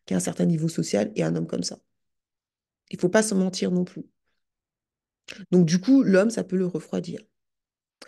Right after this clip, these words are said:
Et surtout que ces hommes, ils ont le choix. C'est-à-dire qu'ils ont pas que vous, en fait. Eux, ils ont, ils ont plein de, ils ont pas mal de choix. Donc, quel est leur intérêt ? Donc, Amal Clooney, je peux vous assurer que si elle avait fait cette erreur, elle n'aurait pas été mariée avec l'homme le plus...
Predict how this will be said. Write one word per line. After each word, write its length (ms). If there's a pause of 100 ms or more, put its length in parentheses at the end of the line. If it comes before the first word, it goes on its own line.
(140)
Et 80
surtout 400
que 280 (320)
ces 320
hommes, 160
ils 160
ont 60
le 60
choix. 420
C'est-à-dire 380
qu'ils 160
ont 60
pas 120
que 140
vous, 180
en 80
fait. 240
Eux, 60
ils 180
ont, 100 (360)
ils 160
ont 80
plein 180
de, 60 (120)
ils 220
ont 160 (140)
pas 160
mal 240
de 100
choix. 240
Donc, 180 (1000)
quel 160
est 80
leur 160
intérêt ? 340 (1700)
Donc, 260
Amal 300
Clooney, 220
je 60
peux 100
vous 120
assurer 300
que 80
si 80
elle 60
avait 120
fait 180
cette 220
erreur, 340
elle 120
n'aurait 180
pas 160
été 220
mariée 280
avec 260
l'homme 220
le 120
plus... 320